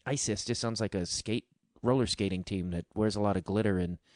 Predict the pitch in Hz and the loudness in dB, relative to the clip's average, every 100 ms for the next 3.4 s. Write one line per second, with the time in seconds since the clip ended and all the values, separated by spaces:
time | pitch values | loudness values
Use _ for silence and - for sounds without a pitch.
0 | _ _ _ _ _ _ - - _ - | _ _ _ _ _ _ -20 -20 _ -20
1 | - - - 117 107 98 98 92 87 - | -20 -12 -2 2 2 4 2 2 -2 -4
2 | - - - - 107 104 90 90 90 90 | -20 -10 -2 2 2 2 2 0 -2 -2
3 | 92 85 82 82 | -2 -2 -4 -6